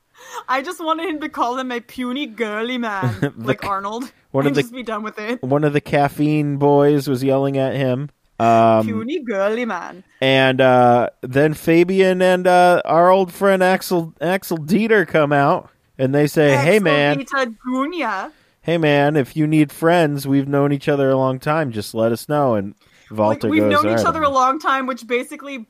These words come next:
Speaker 1: almost translates to, "We're already friends." Fucking Marcel.
Speaker 2: Yeah, basically.
Speaker 1: <laughs> Um,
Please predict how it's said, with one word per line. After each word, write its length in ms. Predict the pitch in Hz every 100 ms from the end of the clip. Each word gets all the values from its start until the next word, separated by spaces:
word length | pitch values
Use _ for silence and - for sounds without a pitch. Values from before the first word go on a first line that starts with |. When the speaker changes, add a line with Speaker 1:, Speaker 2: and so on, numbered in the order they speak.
| _
Speaker 1:
almost 460 | 254 240 254 262 -
translates 540 | 269 226 220 233 214
to, 140 | - 233
"We're 200 | 214 220
already 520 | 196 208 196 190 202
friends." 540 | - 214 208 226 - _ _ _ _ _
Fucking 680 | - 277 277 254 220 196 156 -
Marcel. 720 | 180 175 175 - 170 170 170 _ _ -
Speaker 2:
Yeah, 160 | 139
basically. 480 | 113 107 - - -
Speaker 1:
<laughs> 60 | 622 571 - _ _ _ _ - - 349 -
Um, 520 | 254 247 226 208 190